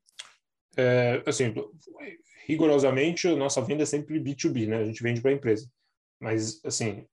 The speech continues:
a gente não tem como, é, é, negar a influência que hoje em dia o colaborador tem na empresa. Então, é muito via, assim, a gente tem guerrilha na empresa pra ele, todo mundo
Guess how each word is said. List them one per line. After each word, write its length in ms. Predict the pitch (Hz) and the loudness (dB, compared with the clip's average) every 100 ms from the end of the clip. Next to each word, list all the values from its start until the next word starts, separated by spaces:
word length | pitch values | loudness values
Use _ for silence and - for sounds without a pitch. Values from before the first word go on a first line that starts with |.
| _ | _
a 40 | |
gente 200 | 110 107 | -10 -4
não 100 | 127 | -2
tem 160 | 123 139 | 0 -2
como, 1080 | 139 127 131 147 165 160 151 135 123 127 - | 2 4 4 4 4 6 4 4 2 -2 -6
é, 240 | 123 110 107 117 113 123 _ | -2 0 -2 -4 -6 -12 _
é, 180 | 139 127 | -14 -10
negar 400 | 117 117 120 113 | -4 0 2 2
a 60 | 139 | 2
influência 720 | 143 156 143 123 139 - 160 | -2 2 4 4 -2 -2 -2
que 80 | 147 | 2
hoje 140 | 139 | 2
em 60 | 135 | 0
dia 200 | 131 139 | 0 0
o 80 | 143 | 0
colaborador 480 | 151 151 147 135 | 0 2 2 0
tem 140 | 123 151 | -2 -8
na 60 | 196 | -6
empresa. 280 | 160 117 | -2 -2
Então, 200 | 110 123 | -2 -6
é 40 | 131 | -4
muito 400 | 127 143 151 170 | -2 -4 0 -2
via, 560 | 147 151 156 156 151 - - _ _ - | 2 0 2 0 -2 -8 -20 _ _ -12
assim, 340 | - 117 107 120 | -4 -2 -2 -6
a 60 | |
gente 260 | 123 117 - | -8 -8 -4
tem 440 | 127 127 131 123 | -2 0 0 -2
guerrilha 840 | 117 131 123 131 139 147 151 139 127 127 | 2 2 4 4 4 4 2 0 -4 -6
na 120 | 135 | -6
empresa 440 | 123 127 123 123 127 | -4 0 0 0 0
pra 360 | 131 127 123 _ _ _ _ _ - | 2 0 0 _ _ _ _ _ -10
ele, 320 | 117 117 - - 127 | -8 -6 -10 -12 -2
todo 180 | 139 135 | 2 2
mundo 540 | 131 131 135 143 131 | 2 0 0 0 -2